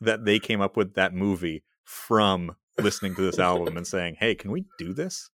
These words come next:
Can we make this a, <laughs> can we make this album into a movie? But we'll put cops in it?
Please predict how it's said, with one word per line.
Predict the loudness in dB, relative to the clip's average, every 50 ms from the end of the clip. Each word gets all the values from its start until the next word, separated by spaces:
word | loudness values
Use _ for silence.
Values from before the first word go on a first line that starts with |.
| _ _ _ _ _ _ _ _ _ _ _
Can | -2 0
we | 0 0
make | 0 0 0 0 0 0 2
this | 2 2 2 2 0
a, | 0 2 2 0 0 -4 -6 -6
<laughs> | -10 -18 -14 _
can | -8 -6 -4 -2
we | -2 0
make | 0 0 2 2
this | 0 0 2
album | 2 2 2 2 2 0 0
into | -2 -4 0 4 4 4 4
a | 4
movie? | 2 0 0 0 0 -2 -4 -4 -6 -8 -10 -8 -10 -10 -12 -12 _ _ -4 -2
But | -2 2
we'll | 2 2 2
put | 2 -2 -6 _
cops | -10 -10 -10 -10 -8 -4 -2
in | -2 -2 -2
it? | -4